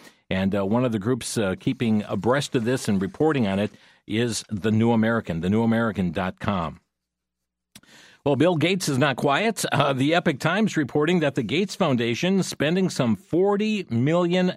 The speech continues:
dollars on countries in Africa and other economically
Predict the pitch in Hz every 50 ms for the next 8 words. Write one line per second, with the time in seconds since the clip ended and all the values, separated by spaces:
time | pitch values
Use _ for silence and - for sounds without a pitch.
0 | - 117 123 135 139 139 131 107 92 78 78 78 - - 107 98 92 - - 135
1 | 127 - 143 127 104 98 104 95 90 - _ _ _ _ - 107 135 165 156 -
2 | 175 156 - 185 185 160 113 101 107 127 127 135 127 117 _ - 117 123 - 135
3 | 120 117 120 120 113 113 - 120 110 101 101